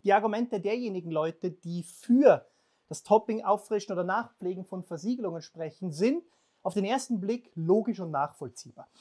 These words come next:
Wenn wir hier unseren Autolack haben, also insbesondere hier den Klarlack, ich kennzeichne das mal mit K, darunter ist ja dann noch der Basislack und dann sind hier noch Grundierung, Füllerschichten und so weiter. Das Argument ist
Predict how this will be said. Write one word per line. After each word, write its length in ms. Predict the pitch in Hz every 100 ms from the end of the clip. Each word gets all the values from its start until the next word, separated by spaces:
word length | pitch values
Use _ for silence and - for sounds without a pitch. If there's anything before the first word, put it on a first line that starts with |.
| - - _
Wenn 200 | - 208
wir 80 | 247
hier 340 | 233 226 269 302 _ _ _ _ _
unseren 380 | - 190 196 208
Autolack 720 | - 269 277 214 156 156 -
haben, 300 | 170 160 226
also 140 | 190 190
insbesondere 800 | 208 240 - 202 190 190 175
hier 360 | 185 - 180 170
den 200 | 160 156 -
Klarlack, 640 | - 175 196 220 165 180
ich 120 | 185 -
kennzeichne 560 | 175 175 170 160 165
das 240 | 156 147 165
mal 180 | 147
mit 240 | 143 135 -
K, 300 | - 196 240
darunter 640 | 190 165 170 202 220 214
ist 200 | - 170
ja 100 | 175
dann 160 | 165 165
noch 200 | 160 -
der 300 | 156 156 147 _ _ _ _ _ _ _ -
Basislack 760 | 170 196 202 202 208 196 196
und 140 | 175 175
dann 160 | 170
sind 220 | 165 165
hier 260 | - 185 196
noch 400 | 185 175 170 -
Grundierung, 520 | 185 151 208 214 208
Füllerschichten 640 | - 202 214 - 185 - 180
und 120 | 160
so 120 | 156
weiter. 480 | 156 180 - 240 320 _ _ _ _ _ _ - - _
Das 160 | - 196
Argument 440 | 226 220 233 330
ist 420 | - 277 - -